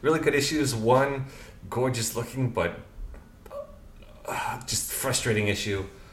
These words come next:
Um, but it was, it was great to talk to you, Dan, about these. You know, uh, we had our Gen X special a couple weeks ago, so it was great to jump in and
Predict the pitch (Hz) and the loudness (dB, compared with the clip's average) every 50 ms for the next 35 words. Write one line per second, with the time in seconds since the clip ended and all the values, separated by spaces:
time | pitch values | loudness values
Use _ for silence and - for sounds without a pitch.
0 | - - - - - - 95 98 98 98 101 104 104 120 120 - - - - 139 | -18 -16 -16 -18 -12 -6 -4 -2 0 0 0 2 4 2 2 2 -4 -2 -2 0
1 | 156 170 160 - - - 170 160 147 135 135 - - - - 127 131 - 139 143 | 0 2 0 0 -2 0 0 2 2 0 -2 -4 -8 -14 -12 -12 -2 2 4 4
2 | 139 123 - - - - - - - - - 127 127 127 123 127 120 - 120 110 | 4 4 0 -8 -14 -16 -18 -12 -8 0 2 2 4 4 2 0 0 0 0 0
3 | 110 107 - 110 104 104 107 110 110 - - - - - - 107 104 104 104 104 | 0 0 0 -2 0 0 0 0 -2 -4 -8 -14 -18 -6 0 2 4 4 4 2
4 | 101 - - - 95 104 101 98 95 - - 107 95 95 95 92 - - - - | -2 -6 -10 -4 2 4 4 4 4 0 -4 -4 -4 -4 -2 -2 -2 -2 -2 -4
5 | - - - - - - - - - - - - - 90 95 95 95 92 92 - | -6 -12 -18 -20 -20 -20 -20 -20 -20 -20 -20 -8 -4 0 2 2 2 0 0 -4
6 | - 92 92 92 92 92 107 101 110 107 104 98 95 92 92 - 107 95 95 87 | -2 0 2 2 4 4 4 4 4 4 6 6 4 2 2 2 2 2 2 0
7 | - - - - 95 - 107 101 - 110 101 - 104 101 - - 104 104 104 107 | 0 -2 -2 -2 -2 -2 -2 -2 0 -2 -2 -2 -4 -4 -4 -2 2 2 2 4
8 | 104 - - 92 90 85 - - 101 92 - - - 113 101 90 - 107 98 101 | 2 2 0 0 -2 -2 2 2 0 0 0 -2 0 2 2 2 2 2 2 2
9 | 92 82 82 85 | 0 -2 -4 -6